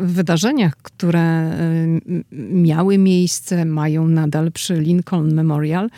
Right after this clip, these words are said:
I tutaj też możemy wspomnieć o tym, że zawsze w Wielkanoc jest tam o wschodzie słońca wielkanocne nabożeństwo. Tam przychodzą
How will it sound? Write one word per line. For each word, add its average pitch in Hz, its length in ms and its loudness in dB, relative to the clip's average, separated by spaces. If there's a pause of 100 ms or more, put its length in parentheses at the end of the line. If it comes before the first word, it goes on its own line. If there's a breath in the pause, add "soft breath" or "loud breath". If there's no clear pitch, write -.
(420 loud breath)
I 190 220 0
tutaj 185 320 -4
też - 180 -2 (160)
możemy 175 340 2
wspomnieć 175 560 -2
o 156 60 -4
tym, 185 200 0
że 175 120 2
zawsze 170 360 0
w 190 80 2
Wielkanoc 202 1000 0 (280)
jest 180 500 0
tam 170 280 -2
o 175 80 -4
wschodzie - 560 -4
słońca 175 680 -2
wielkanocne 180 880 -2 (200)
nabożeństwo. 185 1000 2 (340 soft breath)
Tam 175 160 4
przychodzą 175 640 -2